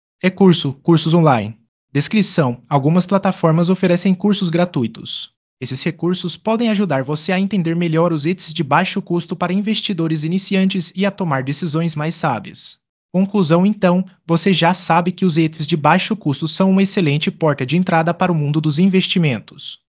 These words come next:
Eles oferecem acessibilidade, diversificação e transparência. Com um pouco de pesquisa e planejamento, você pode construir uma carteira sólida que se encaixa no seu perfil. Lembre-se, o importante é começar e ir aprendendo ao longo do caminho.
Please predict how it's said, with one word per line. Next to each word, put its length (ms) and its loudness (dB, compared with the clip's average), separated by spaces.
Eles 180 0
oferecem 460 2
acessibilidade, 960 -2
diversificação 880 -2
e 100 -2
transparência. 880 -2
Com 80 2
um 60 2
pouco 280 0
de 80 0
pesquisa 560 -2
e 80 -4
planejamento, 840 0
você 240 -2
pode 300 0
construir 440 0
uma 160 0
carteira 420 0
sólida 380 0
que 140 -2
se 100 -4
encaixa 420 0
no 100 0
seu 140 -4
perfil. 600 -4
Lembre-se, 680 0
o 100 2
importante 520 2
é 40 0
começar 600 0
e 100 2
ir 80 4
aprendendo 480 2
ao 60 4
longo 300 0
do 80 2
caminho. 500 -2